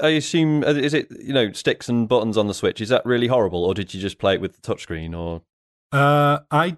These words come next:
Speaker 2: I never actually tried using the touchscreen 'cause
Speaker 1: Okay.
Speaker 2: I'm, well, for one thing, I'm on a Switch Lite.
Speaker 1: Okay.
Speaker 2: So I don't have any option to put it on a T V, but
Speaker 1: Right.
Speaker 2: also screen's slightly smaller,
Speaker 1: Mm-hmm.
Speaker 2: um, which is perfectly readable, but I didn't really want my finger in the way of it for the
Speaker 1: Right.
Speaker 2: same reasons
Speaker 1: Yeah.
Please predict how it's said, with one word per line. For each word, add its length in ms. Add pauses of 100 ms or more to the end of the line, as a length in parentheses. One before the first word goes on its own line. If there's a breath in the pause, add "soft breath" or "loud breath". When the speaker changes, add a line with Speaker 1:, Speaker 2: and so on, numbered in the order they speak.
(120)
Speaker 2:
I 120
never 460
actually 420
tried 560
using 320
the 60
touchscreen 520
'cause 180
Speaker 1:
Okay. 140
Speaker 2:
I'm, 300
well, 280
for 160
one 200
thing, 180
I'm 180
on 120
a 160
Switch 640
Lite. 560
Speaker 1:
Okay. 300
Speaker 2:
So 120
I 60
don't 200
have 100
any 140
option 260
to 80
put 100
it 60
on 80
a 60
T 180
V, 220
but 160
Speaker 1:
Right. 160
Speaker 2:
also 580 (240)
screen's 560
slightly 640
smaller, 560
Speaker 1:
Mm-hmm. 440
Speaker 2:
um, 480
which 280
is 100
perfectly 420
readable, 520
but 260
I 60
didn't 180
really 180
want 160
my 80
finger 320
in 120
the 60
way 140
of 160
it 180
for 100
the 60
Speaker 1:
Right. 160
Speaker 2:
same 160
reasons 520
Speaker 1:
Yeah. 80